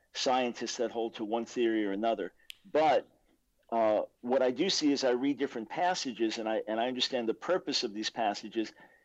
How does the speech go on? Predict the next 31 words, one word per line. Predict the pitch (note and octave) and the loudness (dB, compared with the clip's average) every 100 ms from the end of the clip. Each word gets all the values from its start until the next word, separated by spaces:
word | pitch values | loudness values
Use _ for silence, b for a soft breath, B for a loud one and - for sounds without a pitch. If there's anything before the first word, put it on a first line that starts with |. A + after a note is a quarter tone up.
| b b - | b b 0
It | C#3 | 0
could | - E3 | 2 2
go | D#3+ D3 C3+ | 4 4 2
either | C#3 D#3 D3 | 2 2 2
way | C#3 C3+ | 2 2
to | B2 | 2
me, | G#2+ | 0
young | A2+ C3+ | 0 0
earth, | B2 C3 | -2 0
old | A#2+ G#2 | 0 0
earth. | - | -2
I | C#3+ F#3 | 0 2
have | C#3+ | 0
no | A#2 D3+ E3+ | 0 2 2
problem | D#3+ D3 C3+ G#2+ | 2 2 2 -2
taking | G#2 C3+ B2+ | -4 -6 -4
stance | A#2 - B2 A#2+ | -6 -2 -4 -2
on | A2+ | -4
controversial | - A#2+ A2+ A2+ G#2+ A2 | -2 -4 -2 -4 -4 -2
issues. | A#2 B2 G#2 | -2 -2 -2
I, | G2+ G2+ | -2 -2
I | G#2+ | -4
do | A2 C3 | 0 0
so | - A2 | 2 2
every | A2+ G#2+ | 2 0
day. | A#2+ A#2 F#2 - _ _ _ _ - | 2 2 2 -4 _ _ _ _ -2
I | B2+ | 0
just | B2 - | 0 0
don't | C3 B2 | -2 0
see | - B2+ | -2 0
this | A#2 A#2 | 0 0